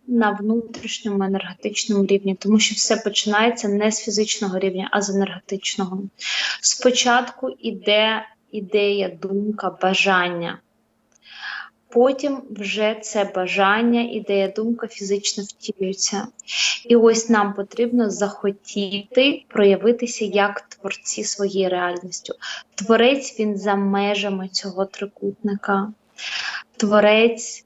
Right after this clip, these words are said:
він не нападає, він не жертва і він ніколи не захищає. Цього немає в творця. Творець, він просто створює, постійно трансформуючи свою свідомість, він трансформує зовнішню реальність.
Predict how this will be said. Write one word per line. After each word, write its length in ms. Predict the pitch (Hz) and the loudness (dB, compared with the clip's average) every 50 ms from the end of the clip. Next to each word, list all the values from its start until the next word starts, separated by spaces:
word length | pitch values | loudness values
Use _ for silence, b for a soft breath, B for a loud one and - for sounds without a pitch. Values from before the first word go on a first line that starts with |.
| _ - | _ -14
він 440 | 208 190 190 208 208 202 202 196 196 | -10 -6 -2 0 2 4 4 4 6
не 140 | 196 196 | 6 4
нападає, 880 | 202 202 202 202 - 214 202 190 190 185 180 180 180 180 180 180 - - | 4 2 0 0 0 -2 0 2 4 4 4 4 4 2 0 -2 -4 -6
він 280 | - 196 190 208 202 196 | -6 -4 0 2 2 2
не 120 | 190 190 | 2 2
жертва 480 | 180 185 190 190 196 196 - - - 214 | 0 2 2 2 2 0 -2 -2 -2 -2
і 220 | - - - 202 | 0 0 0 0
він 140 | 190 202 202 | 4 4 4
ніколи 420 | 196 196 196 - - - 196 185 185 | 4 4 2 0 0 2 2 2 2
не 140 | 185 180 | 2 0
захищає. 800 | 175 - 185 - - - - - - - - 196 196 - - - - _ B B B B B B B B B B B B _ _ _ _ _ _ _ _ _ _ _ - | -2 -4 -8 -10 -10 -8 -4 -4 -4 -4 -4 -4 -6 -6 -8 -10 -14 _ B B B B B B B B B B B B _ _ _ _ _ _ _ _ _ _ _ -4
Цього 320 | - 226 214 202 214 220 | -2 0 0 2 4 6
немає 420 | 220 214 214 208 202 190 185 185 - | 6 6 6 4 2 2 0 -2 -4
в 40 | - | -8
творця. 640 | - - 196 196 - _ - - 196 196 214 214 - | -12 -10 -10 -10 -10 _ -8 -6 -6 -4 -6 -8 -8
Творець, 540 | - - 226 226 247 285 302 277 - - 240 | -4 -2 2 2 2 2 2 -2 -6 -6 -6
він 140 | 220 214 | -6 -6
просто 480 | 208 - 208 208 214 202 - - - - | -6 -6 -6 -6 -6 -8 -10 -12 -12 -12
створює, 760 | - - - - - 214 208 208 196 196 196 196 208 214 220 214 - B B B B B B _ | -12 -12 -10 -8 -4 -2 2 2 2 2 2 0 -2 -4 -8 -10 -12 B B B B B B _
постійно 720 | - 226 202 - - - - 226 226 233 240 254 269 285 | -4 -2 -2 -2 -4 -4 -2 2 4 6 6 6 4 0
трансформуючи 960 | 285 - - 220 214 208 - - - 202 196 196 196 196 208 214 220 - 233 | -4 -4 -4 -2 -2 -2 -4 -8 -4 -2 2 2 4 4 2 2 0 -2 -4
свою 360 | 208 - - - 202 196 196 | -4 -2 0 2 4 4 4
свідомість, 840 | 196 - - - 190 185 185 185 190 202 220 233 254 247 247 - - B B B B B B B _ - | 2 0 -2 -2 -2 0 2 4 4 6 6 4 4 2 0 -6 -8 B B B B B B B _ -10
він 480 | 202 190 185 196 220 220 226 233 226 226 | -8 -2 2 4 6 6 6 4 2 0
трансформує 1040 | 226 220 208 202 202 - - - 208 196 190 196 196 196 208 214 220 226 220 - | -4 -4 -4 -4 -4 -6 -8 -8 -6 -4 -2 0 2 2 4 4 4 4 2 2
зовнішню 720 | 214 - - 208 196 196 202 202 202 - - - - 196 | 0 -2 0 -2 -2 -2 -2 -2 0 0 -2 0 0 0
реальність. 640 | 190 190 190 185 180 180 196 208 214 202 - - - | 2 2 2 2 2 2 0 -2 -4 -6 -8 -10 -12